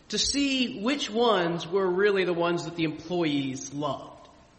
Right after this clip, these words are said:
And so that's what it was. It was like an employee point of view. What company is a really great company to work for?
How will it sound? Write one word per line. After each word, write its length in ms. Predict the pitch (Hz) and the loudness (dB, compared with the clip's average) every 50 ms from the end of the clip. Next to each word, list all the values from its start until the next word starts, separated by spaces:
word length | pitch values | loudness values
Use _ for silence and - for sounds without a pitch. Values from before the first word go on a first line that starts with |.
| - - _ _ _ - - - | -20 -20 _ _ _ -20 -12 -8
And 100 | 220 208 | -4 2
so 80 | 254 | 4
that's 160 | 254 311 311 - | 4 4 4 4
what 80 | 349 | 2
it 100 | 269 233 | 2 4
was. 220 | 262 277 254 180 175 | 4 4 4 4 2
It 40 | |
was 100 | 190 175 | 2 0
like 140 | 196 196 180 | 0 0 0
an 100 | 196 180 | 0 0
employee 720 | 180 175 180 - - 233 254 247 226 220 226 226 202 - - | 0 -2 -4 -6 -2 2 2 2 2 2 0 -2 -4 -6 -6
point 300 | - 233 226 220 208 202 | -2 0 2 2 2 2
of 140 | 185 165 | 0 -2
view. 340 | 160 175 208 214 170 127 - - - - - - - - - - | -2 -2 -2 -2 -2 -2 -4 -8 -14 -18 -20 -20 -20 -20 -18 -6
What 280 | - 175 220 254 254 - | 0 2 2 2 2 0
company 540 | - 208 180 - - 185 180 185 196 208 196 | -2 -2 -2 -2 -2 -2 -2 -2 -2 -2 -2
is 100 | 202 208 | 0 0
a 80 | 220 | 0
really 300 | 190 151 147 160 160 170 | 0 0 0 0 0 0
great 300 | 165 143 143 139 143 143 | -2 -2 -2 -4 -4 -6
company 280 | - 139 131 - 127 143 | -8 -10 -10 -8 -4 -2
to 80 | 160 175 | 0 2
work 240 | 196 220 214 - - | 2 0 0 -2 -4
for? 200 | - 127 - | -6 -8 -8